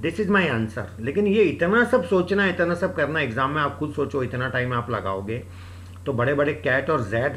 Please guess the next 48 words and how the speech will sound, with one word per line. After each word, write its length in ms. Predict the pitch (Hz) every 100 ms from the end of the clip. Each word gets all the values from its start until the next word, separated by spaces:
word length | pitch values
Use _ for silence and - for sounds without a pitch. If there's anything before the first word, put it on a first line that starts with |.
| 120
जैसे 240 | 151 160
एग्जाम 340 | 131 104 131 143
तो 100 | 151
किसी 160 | 147
हालत 320 | 139 101 117 156
में 120 | 160
क्लियर 280 | 165 160 160
नहीं 160 | 170
होना। 200 | 170 160
यस, 240 | 156 151 147
नो, 220 | 170 139 - - -
ये 80 | 170
सब 160 | 180 190
स्कूल 340 | 180 220 233
वाले 220 | 226 214
मेथड 320 | 202 180 196 180
है 40 |
जो 120 | 170
अपन 140 | 160 147
कर 140 | 147
रहे 140 | 135 147
हैं 80 | 127
कि 100 | 147
इतने 300 | - - 143
पे 180 | 156 139
इतना, 260 | - 147
वन 260 | 139 131 135 127
पे 100 | 139
इतना, 220 | 135 147
ये 160 | 139 139
सब 180 | 151
अपन 180 | 143 147
करते 340 | 143 110 - 120
थे। 160 | 110 87 - - -
अब 100 | 147
आपको 260 | 156 -
नया 360 | 165 123 120 185
सीखना 380 | 190 165 135 120
है, 120 | 104 113
वो 160 | 143
मैं 120 | 165
आपको 180 | 160 165
बताता 320 | 147 147 147
हूँ 80 | 180
कैसे 240 | 175 151 175
चुटकियों 440 | 156 147 - 175
में 100 | 165
within 260 | 139 139 160